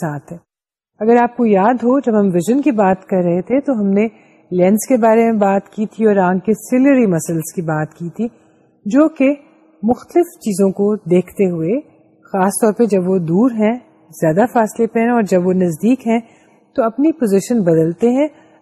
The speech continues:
اپنی لچک کا استعمال کرتے ہیں اور اپنی شیپ کو تبدیل کر لیتے ہیں تاکہ وہ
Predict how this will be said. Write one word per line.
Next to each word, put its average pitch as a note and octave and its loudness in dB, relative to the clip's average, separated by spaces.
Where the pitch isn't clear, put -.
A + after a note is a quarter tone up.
اپنی G#3+ 0
لچک F#3+ -2
کا G3+ 2
استعمال F3 -2
کرتے E3+ -6
ہیں C4+ 2
اور A#3 2
اپنی F#3 -4
شیپ D3+ -6
کو C#4 -4
تبدیل G#3 2
کر F#3 2
لیتے D#3+ -4
ہیں B3 0
تاکہ B3 0
وہ G#3 2